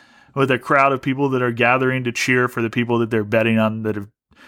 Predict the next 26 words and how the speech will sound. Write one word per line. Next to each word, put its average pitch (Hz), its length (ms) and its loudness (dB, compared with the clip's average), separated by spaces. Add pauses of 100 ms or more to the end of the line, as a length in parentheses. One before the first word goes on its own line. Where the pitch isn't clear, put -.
(280)
made 123 180 2
the 117 80 0
list 113 260 2
that 110 100 -4
have 101 120 -8
died 98 240 -4
of 95 80 -10
covid 98 300 -6
nineteen. 107 420 -4
This 175 140 -2
is 233 160 0
depressing 120 500 -2
to 113 80 0
even 107 180 -2
talk 104 240 -6
about, 110 280 -2
but 120 80 -6
we've 165 180 2
made 143 240 0
it 143 60 2
all 143 140 4
the 139 60 -2
way 139 120 0
to 139 100 -4
number 139 300 -2
one. 127 420 -4